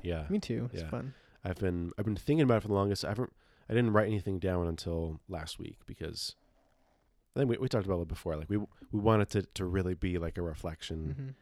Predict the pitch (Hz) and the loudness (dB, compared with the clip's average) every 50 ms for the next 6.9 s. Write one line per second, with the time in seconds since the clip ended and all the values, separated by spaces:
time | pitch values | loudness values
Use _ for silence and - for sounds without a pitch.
0 | _ _ _ _ _ - - _ - - 95 87 87 85 - _ _ - - - | _ _ _ _ _ -20 -20 _ -10 -8 -6 -6 -6 -6 -8 _ _ -20 -16 -12
1 | - 92 - - 90 87 85 - - 90 87 - 98 95 95 98 90 87 90 - | -10 -10 -8 -6 -8 -8 -8 -8 -10 -10 -10 -8 -8 -8 -8 -8 -8 -8 -10 -12
2 | - - - 101 92 90 87 87 87 85 82 - 95 87 82 143 - - 92 90 | -10 -6 -6 -4 -4 -4 -4 -6 -8 -8 -8 -6 -6 -6 -6 -6 -8 -6 -6 -6
3 | 85 82 - _ _ _ _ - - - - _ _ _ _ _ - 101 90 87 | -6 -8 -12 _ _ _ _ -20 -20 -20 -20 _ _ _ _ _ -2 0 0 2
4 | 90 87 80 80 76 73 76 78 - _ _ _ _ _ _ _ _ _ - 104 | 2 0 0 -2 -4 -6 -10 -14 -18 _ _ _ _ _ _ _ _ _ -12 -10
5 | 90 87 85 82 - 87 - - 95 98 92 - - - - - - - - - | -10 -8 -10 -10 -12 -10 -10 -8 -8 -8 -8 -6 -6 -8 -8 -8 -12 -14 -20 -20
6 | _ _ - - - _ _ - - - 90 92 90 - 156 147 151 | _ _ -20 -20 -20 _ _ -16 -12 -8 -6 -4 0 2 2 2 2